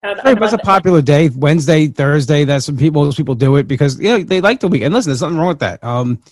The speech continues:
Speaker 2: you know, I, the weekend for me is never really, I, I'm not a big drinker. Um, I don't really go out. I'm not a bar person. I'm, I'm not a big restaurant person. So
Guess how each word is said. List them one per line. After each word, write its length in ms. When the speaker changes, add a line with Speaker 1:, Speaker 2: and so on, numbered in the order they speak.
Speaker 2:
you 80
know, 80
I, 280
the 160
weekend 440
for 100
me 220
is 160
never 420
really, 580
I, 200
I'm 260
not 160
a 40
big 300
drinker. 500
Um, 680
I 160
don't 260
really 180
go 160
out. 260
I'm 80
not 120
a 40
bar 280
person. 540
I'm, 140
I'm 340
not 160
a 40
big 160
restaurant 460
person. 360
So 320